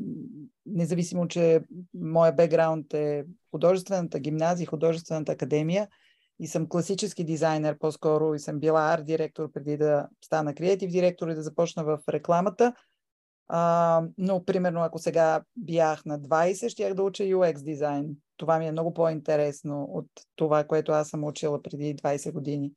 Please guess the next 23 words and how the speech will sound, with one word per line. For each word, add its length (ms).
Така 240
че 120
това 180
са 120
едни 200
изключителни 600
възможности, 680
които 240
в 220
момента 420
и 180
промени, 440
които 180
се 100
случват 480
и 240
е 60
добре 300
да 160
бъдем 260
запознати 560
с 60
тях. 220